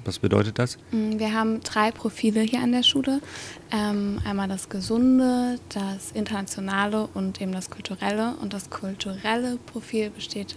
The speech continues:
Speaker 2: aus, ähm, P G W, das ist Politik, Gesellschaft, Wirtschaft, Kunst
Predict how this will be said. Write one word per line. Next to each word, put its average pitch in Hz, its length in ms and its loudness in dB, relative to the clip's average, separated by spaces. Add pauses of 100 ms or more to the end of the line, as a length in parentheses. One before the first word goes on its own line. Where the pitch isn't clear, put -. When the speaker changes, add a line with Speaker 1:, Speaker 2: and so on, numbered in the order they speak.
Speaker 2:
aus, 190 340 -4 (440)
ähm, 185 540 -2 (360)
P 208 140 0
G 190 240 2
W, 214 320 4
das 202 200 -2
ist 196 220 -2
Politik, 196 680 2
Gesellschaft, 202 680 0
Wirtschaft, 214 580 0 (460)
Kunst 233 640 6